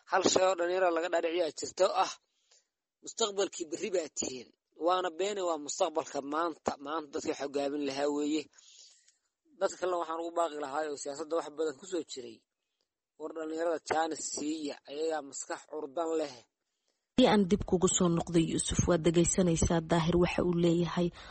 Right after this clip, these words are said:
Speaker 2: qoondadii ay ku lahayd siyaasadda Soomaaliya ma haysato dhalinyarada, inkastoo fursado la siiyey. Adigana waxaad qabtaa in door muuqda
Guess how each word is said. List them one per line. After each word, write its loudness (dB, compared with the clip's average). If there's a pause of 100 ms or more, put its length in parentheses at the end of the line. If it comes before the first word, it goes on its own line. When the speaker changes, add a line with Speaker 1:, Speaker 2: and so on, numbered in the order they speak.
(220)
Speaker 2:
qoondadii 6
ay 4
ku 0
lahayd 0
siyaasadda 0
Soomaaliya 0
ma 0
haysato -2
dhalinyarada, -4 (440)
inkastoo 4
fursado 0
la 0
siiyey. -4 (360)
Adigana 6
waxaad -2
qabtaa 0
in -4 (380)
door 6
muuqda 2